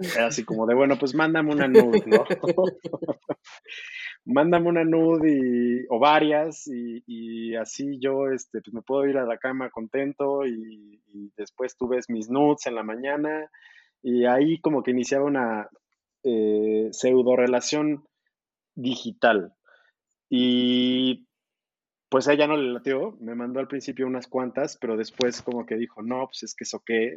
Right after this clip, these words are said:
este, nos van a cachar, o me van a ver, o qué tal que si se filtra, o qué tal que revisan mis mensajes". Y hubo una discusión ahí de que, pues, yo ahí era el enfermo, ¿no? Entonces,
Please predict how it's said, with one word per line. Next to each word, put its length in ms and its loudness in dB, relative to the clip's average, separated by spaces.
este, 600 -6
nos 140 -10
van 160 -8
a 60 -10
cachar, 520 0
o 60 -6
me 100 -6
van 180 -6
a 60 -6
ver, 300 0
o 80 -8
qué 100 -12
tal 140 -8
que 120 -12
si 100 -16
se 160 -18
filtra, 560 -2
o 100 -10
qué 100 -4
tal 120 -8
que 100 -10
revisan 360 -4
mis 120 -10
mensajes". 880 -2
Y 160 6
hubo 100 4
una 140 6
discusión 500 0
ahí 140 0
de 140 -2
que, 80 -18
pues, 180 -8
yo 160 0
ahí 280 0
era 140 -2
el 80 -6
enfermo, 440 -6
¿no? 180 -10
Entonces, 640 -4